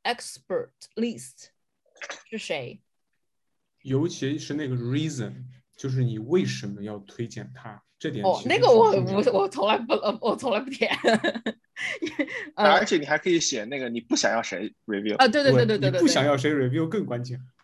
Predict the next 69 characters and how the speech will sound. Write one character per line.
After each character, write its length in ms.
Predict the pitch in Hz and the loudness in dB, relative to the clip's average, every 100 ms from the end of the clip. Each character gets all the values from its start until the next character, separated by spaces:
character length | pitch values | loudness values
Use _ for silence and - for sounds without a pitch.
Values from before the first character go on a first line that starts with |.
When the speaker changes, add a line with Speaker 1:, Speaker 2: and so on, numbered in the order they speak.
| _ | _
Speaker 1:
对， 100 | 330 | -6
对， 100 | 311 | 0
对， 200 | 277 226 | 2 2
我， 240 | 214 226 202 | 0 0 0
我 160 | 226 | -4
好 160 | 226 220 | -6 -8
像 120 | 233 | -6
用 200 | 269 269 | -4 -4
过 120 | 196 | -4
一 60 | 170 | -6
次， 480 | 165 - - 160 - _ _ - | -10 -18 -10 -10 -10 _ _ -2
就 80 | 262 | 0
是 120 | 226 | 0
第 140 | 247 | 0
一 80 | 262 | -2
篇 200 | 311 262 | 0 4
论 140 | 247 226 | 4 4
文 120 | - - | 2 2
<laughs> 200 | 190 180 | 0 2
用 180 | 254 208 | 0 0
过 180 | 220 160 | -2 -4
一 100 | - | -12
次。 120 | - | 2
Speaker 3:
对， 80 | 147 | 6
我 120 | 151 | 8
觉 80 | 180 | 6
得 80 | |
这 160 | 226 277 | 8 6
一 40 | |
点 180 | 175 113 | 6 4
是， 280 | - 147 - - - | 2 2 0 -4 -4
是 140 | - | -4
挺 200 | 147 113 | -2 -4
重 100 | 123 | 2
要 160 | 139 127 | 6 6
的， 140 | 110 | 4
就 100 | 107 | 0
是 180 | 120 117 | -6 -4
思 140 | 113 | -4
佳 160 | 131 127 | 2 2
跟 160 | 123 127 | 2 -2
大 80 | |
家 260 | 131 - - _ _ _ _ | 0 0 -2 _ _ _ _
分 120 | 143 | 0
享 160 | 143 104 | 2 0
是 120 | 127 | -4
挺 160 | - 95 | -8 -4
重 80 | |
要 200 | 113 110 | -2 -2
的， 60 | 107 | -2
就 100 | 139 | -4
是 440 | 117 123 110 107 - | -2 0 0 0 -4
你 140 | 127 120 | -6 0
确 160 | - | 2
实 100 | 160 | 2
可 140 | 143 131 | 2 2
以 260 | 127 101 - _ _ | 2 0 -4 _ _
推 220 | - 175 | 4 4
荐 380 | 180 180 127 104 _ | 6 6 4 -4 _
谁 200 | - 107 | -8 -2
来 140 | 113 113 | 0 0
review， 380 | 107 117 107 - - | 0 -2 -4 -6 -4
推 180 | 143 143 | 0 2
荐 200 | 135 113 | 2 0
谁 320 | 98 101 - _ | -2 -6 -8 _
不 100 | - | 2
来 120 | 143 95 | 4 4
review。 380 | 92 95 98 - - - - | 0 -6 -10 -12 -20 -20 -4
Speaker 1:
你， 160 | 320 311 | 0 0